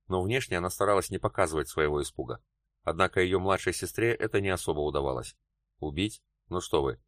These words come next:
такие прелестные и красивые девушки должны жить».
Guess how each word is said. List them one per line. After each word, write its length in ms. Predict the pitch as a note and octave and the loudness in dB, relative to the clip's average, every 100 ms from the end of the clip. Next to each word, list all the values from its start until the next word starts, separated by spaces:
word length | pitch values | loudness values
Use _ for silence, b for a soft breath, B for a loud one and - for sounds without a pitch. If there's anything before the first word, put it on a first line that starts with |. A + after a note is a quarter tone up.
| _ _ | _ _
такие 320 | G2 - A#2+ | -6 0 0
прелестные 480 | - A2+ A#2+ A#2 G#2 | 2 2 2 2 0
и 40 | |
красивые 460 | G2+ G2+ A2+ G#2 F#2+ | 0 0 0 2 2
девушки 400 | G2+ A#2 A2 G#2 | 2 2 0 -2
должны 360 | E2+ E2+ G2+ | 0 0 0
жить». 300 | F2+ F#2+ - | 0 -2 -4